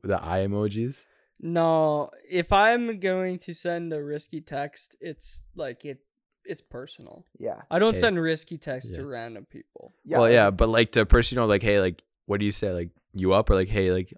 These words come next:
Speaker 1: I'm really thinking about you. Wanna come cuddle at my
Speaker 2: No, that's
Speaker 1: place?"
Speaker 2: the thing is I, I can't describe what I'm, what I would potentially say is
Speaker 1: Oh,
Speaker 2: because
Speaker 1: okay. Like, in the
Speaker 2: it's
Speaker 1: moment sort of
Speaker 2: when I,
Speaker 1: thing?
Speaker 2: not even in the, in the moment, 'cause morally it's, like, built up feelings that are,
Speaker 3: Yeah.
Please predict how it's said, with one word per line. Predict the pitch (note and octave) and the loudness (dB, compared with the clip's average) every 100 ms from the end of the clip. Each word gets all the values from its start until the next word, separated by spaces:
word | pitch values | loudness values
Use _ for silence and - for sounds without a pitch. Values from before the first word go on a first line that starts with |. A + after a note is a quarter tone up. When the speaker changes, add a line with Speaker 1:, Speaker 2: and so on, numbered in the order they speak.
| G2+ | -8
Speaker 1:
I'm | F#2+ F#2 G2+ | -8 -8 -6
really | G#2 | -4
thinking | G2+ A2 G#2 | -4 -6 -4
about | G2+ | -4
you. | G2+ | -4
Wanna | F#2+ F#2+ | -6 -8
come | G2 G2 | -10 -8
cuddle | G2 F#2+ F#2+ | -8 -6 -8
at | |
my | F2 | -6
Speaker 2:
No, | A#3+ A#3+ E3 | -2 0 0
that's | D#3 | -2
Speaker 1:
place?" | E3+ | -6
Speaker 2:
the | |
thing | F#3 | -6
is | F3 | -2
I, | D#3 D3+ D3 | -2 0 -4
I | |
can't | D3 F3 E3+ C#3 - D#3+ | -4 -4 -4 -6 -14 -16
describe | C#3+ - - C3+ C#3 C#3 | -14 -14 -10 -6 -4 -4
what | C3+ C#3 | -6 -8
I'm, | C3 C3 | -8 -12
what | - C#3 C#3 | -18 -12 -10
I | A#2+ A#2 | -8 -10
would | A2+ A#2 A2+ _ _ | -10 -12 -16 _ _
potentially | - - C3 B2 A#2 | -20 -18 -16 -14 -16
say | A#2 B2 A2+ | -16 -14 -12
is | G2+ | -14
Speaker 1:
Oh, | C3 | -14
Speaker 2:
because | E2 D#2+ D#2+ | -10 -8 -8
Speaker 1:
okay. | G2 - - | -12 -16 -2
Like, | A#2+ C3 | 0 2
in | C#3 | 2
the | C#3 | 4
Speaker 2:
it's | C3 | 4
Speaker 1:
moment | A#2 C#3 | 4 4
sort | - D3+ | 4 2
of | D#3+ | 4
Speaker 2:
when | |
I, | G#3+ G3+ | 0 -2
Speaker 1:
thing? | E3 F3 F#2 _ | -6 -18 -20 _
Speaker 2:
not | A3 A#3 | -10 -8
even | G#3+ F3 | -6 -6
in | D#3 | -6
the, | D3 C#3 - - _ - | -6 -10 -14 -20 _ -18
in | D3 | -14
the | C#3 | -10
moment, | D3 D#3 C3+ | -10 -10 -12
'cause | D3 | -14
morally | C#3+ D#3 F#3 D#3 | -12 -8 -6 -6
it's, | C3+ - | -10 -12
like, | B2+ - - | -18 -16 -12
built | C3+ C3 | -12 -10
up | C3 - - _ | -14 -14 -20 _
feelings | C3+ C3+ A2+ A#2 B2 | -12 -12 -12 -16 -16
that | A2+ | -12
are, | |
Speaker 3:
Yeah. | C3 A2+ | -8 -8